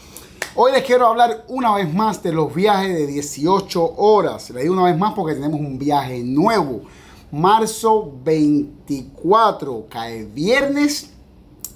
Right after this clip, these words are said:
y regresamos el sábado. Nos vamos el viernes a las ocho de la mañana y regresamos el sábado a las dos de la mañana.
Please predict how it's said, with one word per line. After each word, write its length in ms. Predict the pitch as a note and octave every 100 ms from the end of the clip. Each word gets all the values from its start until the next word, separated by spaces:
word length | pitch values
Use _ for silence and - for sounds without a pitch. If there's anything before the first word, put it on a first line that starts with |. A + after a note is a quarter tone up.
| -
y 140 | C#3
regresamos 640 | C3+ C#3 B2 - D#3 D#3 C#3+
el 100 | B2+
sábado. 560 | - G3+ F#3+ C3+ A2 - - - - -
Nos 160 | A2 G#2+
vamos 260 | B2 C#3
el 120 | C3+
viernes 280 | A#2+ D3+ D#3
a 40 | D3+
las 200 | C#3 F#3
ocho 160 | F3+
de 60 | F3+
la 60 |
mañana 340 | F3 F#3+ A#3+ B3
y 40 |
regresamos 640 | F3+ D#3 C#3+ D#3 E3 D#3
el 140 | D3 C#3+
sábado 520 | - G#3 G#3 G#3 G#3
a 100 | C#3
las 340 | B2 A#2+ -
dos 440 | A#2+ D3 D3 - D3
de 140 | C3+
la 140 | A#2+ A#2+
mañana. 560 | A#2+ C#3+ G3+ E3 A#2+